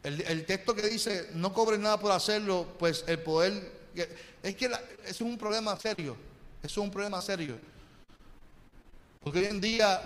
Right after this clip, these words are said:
las campañas que se hacen hoy en día, todo es para lucrar al, al, al, al, a la gente. Todo lo que se hace es para lucrar a la gente. Todo es, eh, hace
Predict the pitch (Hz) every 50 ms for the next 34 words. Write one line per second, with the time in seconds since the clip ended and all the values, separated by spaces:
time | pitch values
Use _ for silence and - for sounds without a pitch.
0 | - - - - - - - - - - _ _ _ - 170 170 170 170 156 143
1 | - 196 208 214 226 214 214 - 185 185 - 180 185 208 214 214 208 202 202 208
2 | 190 175 175 214 214 208 196 175 160 147 - - - - - - - - - _
3 | - - - - _ - - - - - - - _ - - - - - - -
4 | - - - 202 208 208 208 220 220 226 202 185 170 160 151 185 196 196 208 202
5 | 196 190 - 165 160 156 - 156 151 - - 156 151 147 151 147 147 147 143 143
6 | 147 151 - - - - - - - - - - 139 143 147 143 190 202 196 180
7 | - - 123 - - - - - - - - - - _ - - - - - -
8 | - - - - 202 220 226 233 226 226 214 202 185 - 185 180 180 190 202 208
9 | - - 175 165 165 165 - - 175 175 - 214 202 185 175 160 151 180 196 190
10 | 185 170 156 151 190 196 185 156 - - 127 - 190 208 208 214 208 214 220 214
11 | 208 - - 180 165 - - 160 160 160 165 160 - 170 165 -